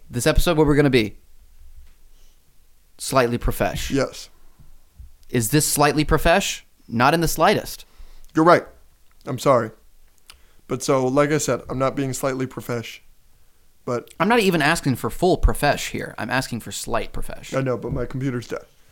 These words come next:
Speaker 2: It was at, like, fifty percent. My computer's just an old computer. I just need a new
Speaker 1: This is your
Speaker 2: computer.
Speaker 1: computer's fault.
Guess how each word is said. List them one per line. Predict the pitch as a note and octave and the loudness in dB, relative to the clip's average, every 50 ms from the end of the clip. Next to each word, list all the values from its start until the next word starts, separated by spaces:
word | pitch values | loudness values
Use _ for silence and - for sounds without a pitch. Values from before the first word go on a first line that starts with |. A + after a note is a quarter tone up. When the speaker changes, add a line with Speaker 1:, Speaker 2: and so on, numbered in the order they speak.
| _ - - | _ -20 -6
Speaker 2:
It | - D3 | 0 6
was | E3+ F#3+ F3 G#3+ | 6 6 8 8
at, | B3+ B3 | 6 8
like, | A3+ F3+ - | 6 4 2
fifty | - F#3+ D3 - D#3 | 2 -2 0 0 -4
percent. | - - B2+ - D3+ C3+ C3 | -2 -2 -4 -2 -2 -2 -2
My | C#3 C#3 | -2 -4
computer's | - C#3 C3 C#3+ C3+ B2+ A#2+ - | -4 -2 -2 0 0 -2 -2 -4
just | - A2+ - - | -8 -10 -10 -8
an | B2+ | -6
old | A2+ A2 - - | -6 -6 -6 -8
computer. | - A#2 G#2+ A2 G#2+ F#2+ F2+ | -10 -10 -8 -8 -6 -4 -4
I | G#2+ | -4
just | G#2+ A#2 A#2 A#2+ | -6 -6 -10 -10
need | A#2 G#2+ E2 | -10 -10 -10
a | E2 | -12
new | F2 | -12
Speaker 1:
This | - B2 | -12 -12
is | A2+ - G#2+ | -10 -8 -8
your | G2+ | -8
Speaker 2:
computer. | F#2 F#2+ F2+ G2 | -8 -8 -8 -8
Speaker 1:
computer's | G2+ - - | -8 -10 -12
fault. | - - - - | -14 -14 -16 -16